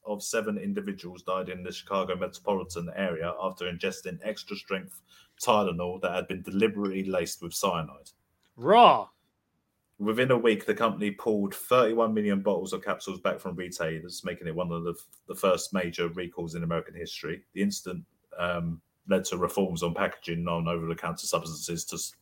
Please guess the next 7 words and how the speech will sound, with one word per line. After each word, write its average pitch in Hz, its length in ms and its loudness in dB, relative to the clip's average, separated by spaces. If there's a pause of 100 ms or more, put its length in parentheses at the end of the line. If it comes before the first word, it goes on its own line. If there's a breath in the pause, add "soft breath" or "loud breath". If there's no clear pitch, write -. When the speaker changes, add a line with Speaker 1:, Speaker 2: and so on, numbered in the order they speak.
Speaker 1:
like, 85 280 0 (120)
and 90 300 -4
federal 90 400 2
anti-tampering 85 880 -4
laws, 80 380 -6 (680 soft breath)
so 87 180 6
they 82 240 0